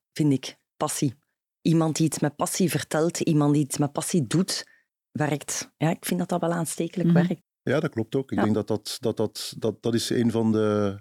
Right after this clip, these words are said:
Speaker 3: ja, dat, dat, dat is belangrijk, denk ik,
Speaker 1: Ja.
Speaker 3: inderdaad, om te zorgen dat je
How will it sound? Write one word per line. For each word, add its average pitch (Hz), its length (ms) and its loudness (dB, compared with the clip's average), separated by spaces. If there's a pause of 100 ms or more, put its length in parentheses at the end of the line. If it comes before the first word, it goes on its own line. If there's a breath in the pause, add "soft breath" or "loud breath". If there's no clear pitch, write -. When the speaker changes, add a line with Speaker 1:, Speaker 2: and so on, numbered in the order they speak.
Speaker 3:
ja, 120 300 -2
dat, 104 140 -4 (120)
dat, 101 240 -4
dat 107 140 -2
is 98 140 -2
belangrijk, 101 400 -2
denk 131 180 2
ik, 113 80 -6
Speaker 1:
Ja. 202 120 4
Speaker 3:
inderdaad, 101 400 0
om 110 320 2
te - 100 0
zorgen 120 340 0
dat 110 120 0
je 107 200 0